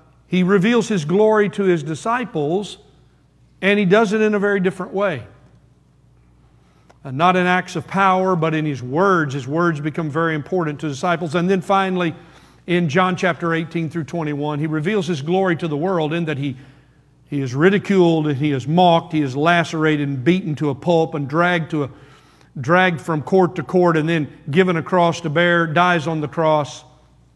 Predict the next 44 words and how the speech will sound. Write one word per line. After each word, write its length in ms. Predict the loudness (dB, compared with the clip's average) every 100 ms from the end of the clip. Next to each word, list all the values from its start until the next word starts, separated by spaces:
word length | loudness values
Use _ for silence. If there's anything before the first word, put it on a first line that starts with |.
| _ _ _ _ _ _ _ -20 _ _ _
is 80 | 0
raised 300 | 4 4 2
from 160 | -2
the 100 | -2
dead 300 | 0 0 2
and 100 | 0
ascends 440 | -6 -4 -2 -2 -4
to 100 | -2
heaven. 320 | 0 -2 -6 -10 -20 _ _ _ _ _ _ _ _ _ _ _
Praise 280 | -4 -4 -4
the 100 | -6
Lord. 360 | -6 -6 -10 -18 -20 _ _ _ _
But 120 | -6
he 80 | -2
demonstrates 600 | 0 0 0 -4 -4 -4
his 140 | -6 -6
glory 440 | -2 0 2 0
as 160 | -2 -4
the 80 |
Lord 240 | -2 -2 -2
Jesus 380 | -4 -4 -8 -6
Christ 440 | -4 -4 -6 -12 -20 -20 _ _ _ _ _ _ _ -14
because 300 | -2 0 0
he 80 |
was 180 | -2 -2
buried, 460 | 2 4 4 2 0
he 140 | -2
was, 180 | -2 -4
excuse 380 | -12 -6 -4 -2
me, 100 | -2
he 80 | -2
was 160 | -4
crucified 840 | -2 -2 0 -4 -4 -2 0 -2
on, 240 | -4 -6 -8 -14 -20 _ -12
and 220 | -8 -2
then 400 | 0 0 0 -6 -6
on 140 | -4
the 100 | -4
third 320 | -2 -2 0
day 180 | 0 0
he 100 | 0
rose 300 | 0 0 0
again, 340 | -4 -4 -4 -4
and 180 | -6